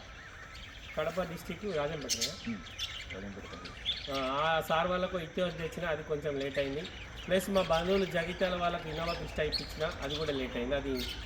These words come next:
Speaker 1: ఆ, నిన్న వచ్చింది, ఇవాళ కొరియర్ చేసిండు, టూ డేస్లో వస్తుంది. కొంచెం ఢిల్లీలో కూడా ఆఫీసులన్నీ బంద్ ఉంటున్నాయి సార్, ఈ చలి ఉన్ను పొల్యూషన్ చేయబట్టి, ఆ, చాలా వరకు స్కూల్ కూడా బంద్ చేసారు. So మీరు కూడా ఎవరైనా వెన్-, ఎవరి దగ్గర వెహికల్ కొంటే కూడా ఎన్ఓసీల గురించి టెన్షన్ పడకూరి,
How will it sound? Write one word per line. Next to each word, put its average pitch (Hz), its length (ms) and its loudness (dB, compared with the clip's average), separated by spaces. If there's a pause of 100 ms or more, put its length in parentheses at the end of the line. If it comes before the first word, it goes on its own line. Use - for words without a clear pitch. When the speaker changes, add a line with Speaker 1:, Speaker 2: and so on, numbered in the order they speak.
(180)
Speaker 1:
ఆ, 131 140 2
నిన్న 151 240 0
వచ్చింది, 165 340 0
ఇవాళ 151 360 2
కొరియర్ 151 360 4
చేసిండు, 147 360 2
టూ 151 200 -4
డేస్లో 143 320 2
వస్తుంది. - 320 -4 (460)
కొంచెం 196 320 8
ఢిల్లీలో 226 320 6
కూడా 220 200 6
ఆఫీసులన్నీ 202 540 6
బంద్ 170 260 4
ఉంటున్నాయి 170 300 0
సార్, - 380 0
ఈ 147 80 -2 (140)
చలి 160 180 2
ఉన్ను 175 340 2 (200)
పొల్యూషన్ 160 400 -2
చేయబట్టి, 151 480 0 (440)
ఆ, 131 200 2
చాలా 185 180 8
వరకు 196 480 4
స్కూల్ 214 260 6
కూడా 214 160 6
బంద్ 170 200 2
చేసారు. 170 640 -4 (560)
So 214 180 8 (220)
మీరు 202 220 6
కూడా 220 180 8
ఎవరైనా 202 340 8
వెన్-, 170 420 0
ఎవరి 170 220 2
దగ్గర 185 240 4
వెహికల్ 175 440 0
కొంటే 175 240 2
కూడా 185 160 4
ఎన్ఓసీల 165 420 0
గురించి 151 320 -2
టెన్షన్ 147 400 0
పడకూరి, 139 320 -2